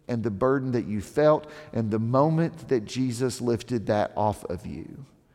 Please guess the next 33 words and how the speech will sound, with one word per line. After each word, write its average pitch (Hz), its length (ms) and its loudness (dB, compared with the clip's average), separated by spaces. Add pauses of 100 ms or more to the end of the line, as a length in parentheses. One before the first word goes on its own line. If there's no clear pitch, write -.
(400)
You 131 140 -2
need 143 200 4
to 143 80 2
remember 139 680 0 (600)
that - 200 4
prayer 151 480 6
that 113 200 -4
came, 147 480 0
that 113 140 2
was 117 300 -2 (580)
the 135 100 4
answer 156 300 2
to 139 100 0
the 135 100 0
prayer 147 220 6
that 131 140 4
was 131 180 0 (120)
only 208 340 6
could 185 220 4
be 185 140 4
from 123 260 -2
God. 92 380 -6 (1700)
You 139 160 2
need 147 280 0
to 143 160 -2
remember 160 400 4
that 139 180 6
time 160 300 2
that 127 80 -2
you 131 120 0
walked 151 340 6
into 147 220 2
church 180 500 2